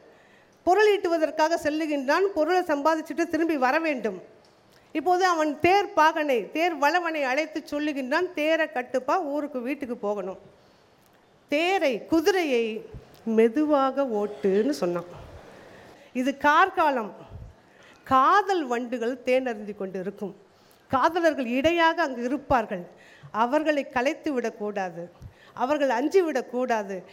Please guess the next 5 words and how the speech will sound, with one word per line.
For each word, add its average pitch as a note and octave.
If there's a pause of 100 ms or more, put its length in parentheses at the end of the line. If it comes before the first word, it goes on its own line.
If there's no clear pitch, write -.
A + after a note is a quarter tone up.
(200)
அஞ்சி D#4+
அவர்கள் C4
பறந்து D#4+
விடக்கூடாது C#4
என்று A3